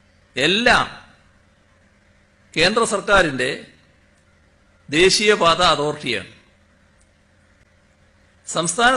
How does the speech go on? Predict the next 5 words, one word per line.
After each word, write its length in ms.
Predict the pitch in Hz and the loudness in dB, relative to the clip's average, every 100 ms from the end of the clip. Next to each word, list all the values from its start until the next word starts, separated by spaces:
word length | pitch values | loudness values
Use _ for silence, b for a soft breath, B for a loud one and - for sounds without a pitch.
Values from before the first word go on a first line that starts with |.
| 247 | 0
സർക്കാരിൻ്റെ 580 | 220 240 226 214 208 214 254 - - _ _ _ _ _ _ _ _ _ _ _ _ 156 | -2 4 4 4 2 0 0 -12 -20 _ _ _ _ _ _ _ _ _ _ _ _ -2
എഞ്ചിനീയർമാർക്കോ 640 | 185 220 220 214 190 208 214 190 | 0 0 0 0 0 0 -4 -2
സർക്കാരിനോ 520 | 165 202 190 143 95 - - _ _ _ _ _ _ _ _ _ _ _ _ _ _ _ - | 0 4 4 2 -8 -12 -20 _ _ _ _ _ _ _ _ _ _ _ _ _ _ _ -6
ഇതിലൊരു 280 | 180 196 202 - | 0 4 2 2
ചുമതലയുമില്ല. 580 | 175 175 175 160 123 | -2 -2 -2 -4 -6